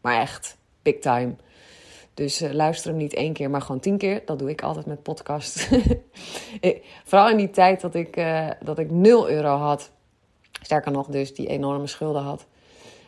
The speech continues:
Maar wel, eh, ontdekte dat ik, eh, aan mezelf moest, eh, moest werken. Eh, en vooral spiritueel gezien.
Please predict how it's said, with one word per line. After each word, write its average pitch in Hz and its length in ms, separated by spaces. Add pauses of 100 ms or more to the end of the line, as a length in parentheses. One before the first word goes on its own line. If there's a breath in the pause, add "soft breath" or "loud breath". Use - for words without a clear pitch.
Maar 160 200
wel, 180 400
eh, 156 380
ontdekte 165 480
dat 147 220
ik, 147 200
eh, - 240
aan 151 220
mezelf 165 360
moest, - 360
eh, 147 260
moest 143 240
werken. 143 540
Eh, - 120 (220)
en 143 140
vooral 139 300
spiritueel 151 500
gezien. 143 380